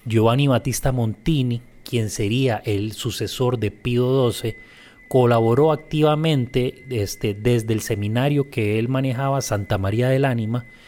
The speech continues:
eh, con la fuga de, entre otros, eh, Eichmann, ¿verdad? Por mencionar uno, Frank Stahl, la famosa Muerte Blanca, y aquí podemos seguir, pues, mencionando grandes cabecillas del entramado nazi, y, y sí,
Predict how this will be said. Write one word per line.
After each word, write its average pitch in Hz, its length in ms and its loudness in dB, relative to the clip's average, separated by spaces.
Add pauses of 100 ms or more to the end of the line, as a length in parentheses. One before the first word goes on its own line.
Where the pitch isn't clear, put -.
(240)
eh, 107 320 0
con 113 180 0
la 104 140 -2
fuga 139 560 2
de, 131 400 2
entre 104 480 -4
otros, 131 580 0 (180)
eh, 92 380 -4
Eichmann, 113 600 -2 (160)
¿verdad? 104 280 -6
Por 110 120 2
mencionar 95 420 -6
uno, 123 300 -2 (240)
Frank 98 320 0
Stahl, 127 420 0
la 104 80 -4
famosa 101 320 -10
Muerte 107 300 -8
Blanca, 131 500 -2
y 104 160 -4
aquí 104 220 -6
podemos 120 340 0
seguir, 107 380 -4 (400)
pues, 117 160 0
mencionando 107 760 -2
grandes 120 540 0
cabecillas 120 800 -2 (320)
del 101 180 -2
entramado 95 500 -2
nazi, 117 480 -2
y, 107 220 -10
y 98 140 -8
sí, - 280 -2